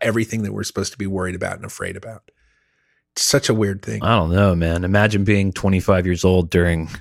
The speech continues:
Speaker 2: the five years of the Civil War. I bet everyone was pretty goddamn scared during that time.
Speaker 1: I
Speaker 2: For
Speaker 1: don't
Speaker 2: good
Speaker 1: know.
Speaker 2: reason.
Speaker 1: I don't know. Maybe.
Speaker 2: It's like the bloodiest war of all time.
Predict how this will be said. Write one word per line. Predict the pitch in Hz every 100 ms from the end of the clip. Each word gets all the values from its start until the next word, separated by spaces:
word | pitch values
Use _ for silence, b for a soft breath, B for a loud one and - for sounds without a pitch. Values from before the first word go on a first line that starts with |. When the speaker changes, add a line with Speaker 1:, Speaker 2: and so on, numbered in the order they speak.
| _ b b b b b
Speaker 2:
the | -
five | - 98 90 87
years | 85 85
of | 76
the |
Civil | 76 90 80 78
War. | 82 78 71 69
I |
bet | 87 90
everyone | 90 87 80
was | 76
pretty | - 82
goddamn | 73 82 80 80 78
scared | - - 80 78
during | 78 76
that | 78 80
time. | 67 64 64 - _ _ _ _ _ _ _ -
Speaker 1:
I | - 156
Speaker 2:
For | -
Speaker 1:
don't | -
Speaker 2:
good | 101 135
Speaker 1:
know. | 104
Speaker 2:
reason. | 107 254 233 104 - _ -
Speaker 1:
I | 165
don't | 190 233 226
know. | 226 233
Maybe. | 165 214 226 196 208 _ _ _ _ _ _ -
Speaker 2:
It's | -
like | -
the | 98
bloodiest | 98 101 101 87
war | 98 101
of | 92
all | 95
time. | - 98 95 -